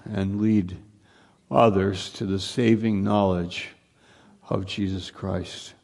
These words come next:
who came. It's unbelievable that he came. <laughs> I'm, I'm, I'm, he came. It's unbelievable. Wait a minute. He came. It's strange.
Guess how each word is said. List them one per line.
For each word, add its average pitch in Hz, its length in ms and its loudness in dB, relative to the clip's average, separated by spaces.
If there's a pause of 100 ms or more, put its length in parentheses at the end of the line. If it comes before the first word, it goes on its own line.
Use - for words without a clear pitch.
(880)
who 98 160 -8
came. 117 580 6 (440)
It's 113 180 -8
unbelievable 98 880 2
that 123 180 -10
he 92 100 -4
came. 107 360 -10 (520)
<laughs> - 460 -12
I'm, 110 140 2
I'm, 107 260 2
I'm, 101 580 -2 (1700)
he 113 200 0
came. 135 640 6 (520)
It's - 140 -10
unbelievable. 101 1080 0
Wait 98 180 2
a 90 40 -12
minute. 90 300 -6 (1200)
He - 240 -8
came. 104 440 -2
It's 110 140 -6
strange. 101 960 -2